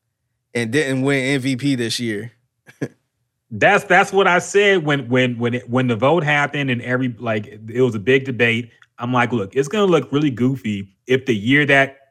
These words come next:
Speaker 2: Jokic really should have got it, he didn't get it."
Speaker 1: Yeah.
Speaker 2: So, look, man, like I said, it's not like Jokic is going against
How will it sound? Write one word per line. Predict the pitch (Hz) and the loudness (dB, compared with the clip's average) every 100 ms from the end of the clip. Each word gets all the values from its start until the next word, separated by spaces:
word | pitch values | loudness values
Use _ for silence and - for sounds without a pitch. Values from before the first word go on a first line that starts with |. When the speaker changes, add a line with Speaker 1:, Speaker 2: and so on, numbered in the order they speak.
| 107 | -2
Speaker 2:
Jokic | 123 135 135 - 101 | 2 2 0 -4 -4
really | 139 139 | -2 -2
should | - 135 | -2 -2
have | 143 117 | -2 -2
got | 135 143 | 0 2
it, | 151 147 _ _ | 0 -4 _ _
he | _ 127 | _ -2
didn't | 113 135 117 95 | 0 0 0 -6
get | 87 80 | -12 -14
it." | - - _ _ _ | -14 -18 _ _ _
Speaker 1:
Yeah. | 131 113 120 104 101 | -8 -4 -2 -2 -6
Speaker 2:
So, | - 127 120 113 110 107 - _ _ _ _ | -2 2 2 2 0 -2 -10 _ _ _ _
look, | 151 127 87 104 | -4 -2 -2 -6
man, | 104 101 101 98 - _ | -6 -4 -4 -6 -12 _
like | 147 160 151 | -2 0 0
I | 143 | -2
said, | - 147 139 139 135 - _ _ _ _ _ _ _ _ | -2 -2 0 2 0 -4 _ _ _ _ _ _ _ _
it's | 143 139 | -2 0
not | 165 170 147 | 0 0 2
like | 139 139 - _ - | 2 2 -2 _ -12
Jokic | 104 131 131 127 117 | 0 0 2 -2 -4
is | 92 | -6
going | 120 120 117 | -2 -2 -2
against | 95 110 113 113 - | -6 -8 -8 -10 -16